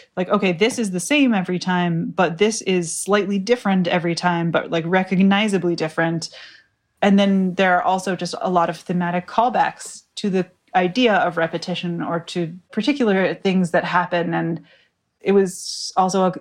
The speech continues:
a challenge to balance the level of strangeness within the world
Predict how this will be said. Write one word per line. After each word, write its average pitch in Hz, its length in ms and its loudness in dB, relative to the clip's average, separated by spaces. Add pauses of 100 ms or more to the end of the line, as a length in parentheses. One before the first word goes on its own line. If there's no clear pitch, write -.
a 185 80 0
challenge 190 560 0
to 185 340 0
balance 185 1000 -2
the 202 260 0
level 185 420 2
of 165 200 -4
strangeness 208 1300 0
within 190 540 0
the 185 100 2
world 175 680 0